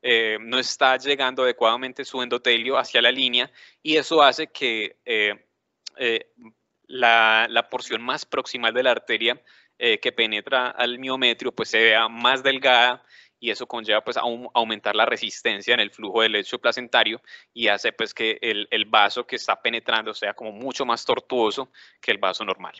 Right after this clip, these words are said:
Eso, pues, va a desencadenar en, eh, efectos que llevan a hipertensión arterial de varios tipos durante el, durante el embarazo, dentro de ellos, pues, la preeclampsia es la más importante.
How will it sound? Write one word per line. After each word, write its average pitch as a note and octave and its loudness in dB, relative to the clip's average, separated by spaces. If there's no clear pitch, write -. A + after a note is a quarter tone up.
Eso, G2+ -2
pues, A#2+ -2
va B2 8
a - 4
desencadenar A#2 -2
en, B2+ -6
eh, G#2+ 0
efectos B2+ 0
que G#2+ -6
llevan A2 0
a B2+ 0
hipertensión G2+ -4
arterial G2+ -2
de A#2 4
varios A#2 2
tipos - -6
durante G#2 -2
el, F#2 -8
durante G#2+ -2
el G#2 0
embarazo, A2+ 2
dentro G#2 -2
de G2 0
ellos, G2 -8
pues, A#2 -8
la G#2+ 0
preeclampsia - -6
es A2 -14
la G2 -8
más G2 -16
importante. - -12